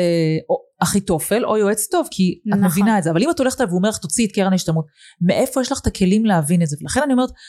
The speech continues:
Speaker 1: השלבים הנכונים בעיניי לעשות, זה קודם כל ללמוד בעצמך. זה הסיבה שאני מלמדת.
Speaker 2: אני אומרת שההשקעה הכי טובה, לפני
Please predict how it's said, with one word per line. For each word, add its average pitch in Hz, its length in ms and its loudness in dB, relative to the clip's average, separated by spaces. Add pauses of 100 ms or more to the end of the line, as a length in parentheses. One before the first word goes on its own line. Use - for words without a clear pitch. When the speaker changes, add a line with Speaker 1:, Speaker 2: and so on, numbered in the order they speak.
(120)
Speaker 1:
השלבים 196 360 0
הנכונים 226 460 2
בעיניי 160 340 2 (520)
לעשות, 175 520 0 (220)
זה 160 160 2
קודם 247 240 -2
כל 294 140 2
ללמוד 180 280 2
בעצמך. 160 480 -2 (200)
זה 175 120 0
הסיבה 208 280 0
שאני 196 240 2
מלמדת. 165 400 0
Speaker 2:
אני 214 200 -4
אומרת 285 260 0
שההשקעה 214 640 -2
הכי 277 320 -6
טובה, 208 500 0 (420)
לפני 262 300 0